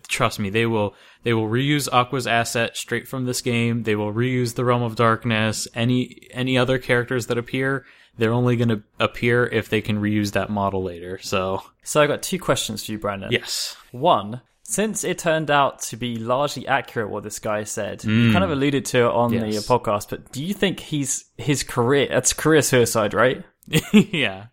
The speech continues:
Speaker 1: could be career suicide. I would still, I would still say it's a bit on the career suicide side because of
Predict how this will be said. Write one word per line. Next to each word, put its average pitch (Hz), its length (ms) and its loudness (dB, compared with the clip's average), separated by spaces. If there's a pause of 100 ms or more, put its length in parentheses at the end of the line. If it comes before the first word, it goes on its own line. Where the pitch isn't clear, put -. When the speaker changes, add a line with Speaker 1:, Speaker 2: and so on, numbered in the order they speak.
(100)
Speaker 1:
could 135 160 -12
be 131 80 -10
career 110 300 -10
suicide. 90 560 -18 (400)
I 160 140 2
would 156 140 -6
still, 156 440 -6
I 135 100 -4
would 147 180 -8
still 135 180 -10
say 117 220 -8
it's 107 160 -12
a 107 180 -12 (240)
bit 117 280 -2 (100)
on 135 160 -8
the 135 100 -6
career 135 300 -10
suicide 135 560 -8
side 139 260 -6
because 113 800 -4 (460)
of 104 440 2